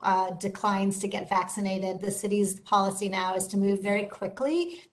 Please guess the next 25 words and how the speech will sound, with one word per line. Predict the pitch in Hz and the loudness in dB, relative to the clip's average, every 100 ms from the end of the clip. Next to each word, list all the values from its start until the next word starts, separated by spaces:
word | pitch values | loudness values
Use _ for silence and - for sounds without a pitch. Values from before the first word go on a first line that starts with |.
| _ _ - | _ _ 0
to | 220 | 4
a | 190 | 4
Skelly | 190 - 202 202 233 | 2 -2 2 4 2
hearing, | 226 254 247 262 277 | 0 -2 0 -2 -4
which | 233 190 - | -2 -4 -4
in | 202 196 | -2 -2
a | |
sense | 190 190 185 190 - | 0 -2 -4 -4 -6
means | 202 185 180 | -4 -4 -4
a | - 196 | -6 -8
fast | - 196 190 - | 2 4 4 2
track | 208 190 - - | 4 4 2 -4
to | 196 190 | -2 -2
a | 190 | -2
separation | - 185 185 180 - 190 196 | -4 -4 -2 -2 -4 -2 -2
of | 202 180 | -2 -4
employment | 175 - 202 208 - - _ _ _ | -6 -6 -8 -6 -8 -10 _ _ _
for | _ 190 175 | _ 0 0
that | 185 - | 0 -4
person. | - 202 - - 202 | -6 -10 -8 -8 -6
So | 208 | -6
this | 202 196 | -4 -2
is | 226 202 | 0 2
a, | 185 185 - - - _ | 2 2 -6 -16 -20 _
um, | 190 180 185 190 | 0 2 0 -10